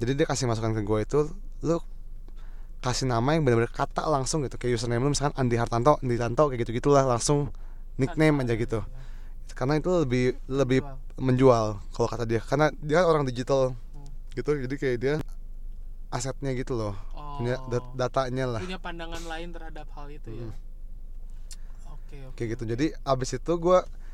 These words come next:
Speaker 1: karena gua ikut di kelas itu, gua diundang juga waktu itu pernah ke Business Owner Summit di Sunter.
Speaker 2: Hmm.
Speaker 1: Dan setelah gua kesana, gua diundang lagi buat ngobrol sama seorang C E O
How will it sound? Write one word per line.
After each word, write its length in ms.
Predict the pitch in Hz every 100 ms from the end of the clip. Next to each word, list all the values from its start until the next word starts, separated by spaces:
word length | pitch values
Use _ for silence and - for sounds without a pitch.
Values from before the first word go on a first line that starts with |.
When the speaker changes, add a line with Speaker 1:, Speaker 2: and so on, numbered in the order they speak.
| - - - -
Speaker 1:
karena 240 | 131 139 123
gua 160 | 123
ikut 260 | 120 - 127 - - - - -
di 140 | - 113
kelas 320 | 123 120 -
itu, 340 | 131 - 160 165
gua 140 | 151
diundang 480 | 147 131 117 120 117
juga 180 | 113 143
waktu 140 | 143
itu 80 | -
pernah 240 | 120 123
ke 240 | - 123 - - - - -
Business 240 | 117 120
Owner 180 | 123 117
Summit 320 | 117 113 151 127
di 60 |
Sunter. 420 | 113 101 - 127 120 - - - -
Speaker 2:
Hmm. 180 | - - - - - - - -
Speaker 1:
Dan 160 | 117 123
setelah 220 | - 117
gua 160 | 113 110 - - - -
kesana, 520 | 123 117 107 139 165 123
gua 180 | 117 151
diundang 340 | 139 123 120 120
lagi 200 | 151 139
buat 240 | 117 117
ngobrol 420 | 110 107 101 143 139
sama 240 | 117 139
seorang 320 | 131 110 113
C 240 | - 113 113
E 60 |
O 100 | 123